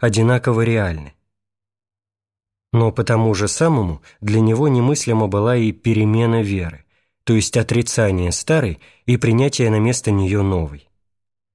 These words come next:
Душе язычника свойственно было странное, на наш взгляд, совмещение, или точнее, подлепоставление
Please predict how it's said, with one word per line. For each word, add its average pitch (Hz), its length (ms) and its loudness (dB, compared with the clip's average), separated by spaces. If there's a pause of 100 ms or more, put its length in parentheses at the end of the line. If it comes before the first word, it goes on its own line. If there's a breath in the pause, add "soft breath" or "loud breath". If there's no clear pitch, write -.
(800)
Душе 104 340 0
язычника 151 720 0
свойственно 131 680 0
было 110 340 0
странное, 127 680 0
на 107 140 2
наш 104 240 0
взгляд, 98 460 -2 (180 loud breath)
совмещение, 110 960 0 (240 soft breath)
или 143 160 2
точнее, 139 640 0 (260 soft breath)
подлепоставление 120 1300 0